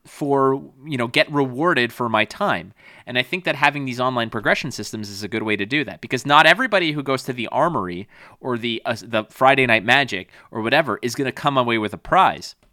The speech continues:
But if they go there and grind and say, "You know what, I went two and one, I didn't get the big prize, but I got six experience points," that puts me closer to this. They'll at least come away feeling like something good came out of that.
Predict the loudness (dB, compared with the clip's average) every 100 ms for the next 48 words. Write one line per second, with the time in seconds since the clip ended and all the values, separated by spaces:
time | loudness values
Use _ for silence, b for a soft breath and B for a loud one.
0 | _ _ _ _ _ _ _ _ _ _
1 | _ -20 2 4 4 2 2 2 4 4
2 | 4 4 2 0 -4 -6 -2 4 4 4
3 | 0 -4 -2 0 2 2 2 2 0 -6
4 | -6 -4 -2 2 2 0 -4 -6 -6 -4
5 | -6 2 6 8 8 4 0 2 2 0
6 | _ b b b b b -10 -4 -2 -2
7 | -4 0 4 4 2 -4 -6 -6 -8 -18
8 | b b b b 2 2 -2 -6 -8 -6
9 | -4 -4 -6 -2 -2 -2 -2 2 2 0
10 | -8 B -2 2 4 4 4 4 -2 -2
11 | -2 0 2 0 -2 -2 0 0 -4 -4
12 | -4 -4 -6 -2 0 0 -2 -4 2 2
13 | 2 -4 -16